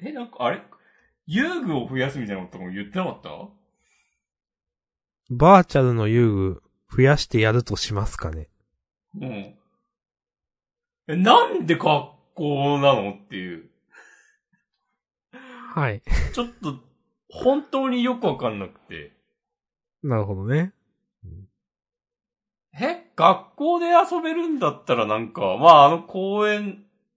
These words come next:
Speaker 1: のあの、おばさんはムカつくけど、なんかそんな
Speaker 2: もう出てこないんすかね。
Speaker 1: うん。
Speaker 2: どう、どう、ね、どういうことってなりますよね。
Speaker 1: えー？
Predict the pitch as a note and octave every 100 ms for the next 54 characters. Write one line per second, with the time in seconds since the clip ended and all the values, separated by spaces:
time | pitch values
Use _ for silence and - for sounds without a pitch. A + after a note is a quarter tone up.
0 | - F3 E3+ D#3+ F3 F3+ F3+ _ - -
1 | - - _ _ _ _ _ - D3+ D#3+
2 | F#3 F3 F3 E3 E3 F3+ F3+ - G3 G3+
3 | B2+ G#2+ F#2+ E2+ E2 - _ _ - F#3
4 | - - - - - F3 F#3+ D#3 G3 G3+
5 | G3 F#3+ G#2+ G2+ - F#2+ F#2 D3 B2 E3+
6 | F3+ - D3+ D3+ F#3+ C#3+ - - - D#3
7 | D3 B2+ D#3 E3+ G3 G3 F#3+ F#3+ - _
8 | - G2+ F#2 G2 - D#2+ D#2 F2 _ _
9 | - C3+ B3+ E4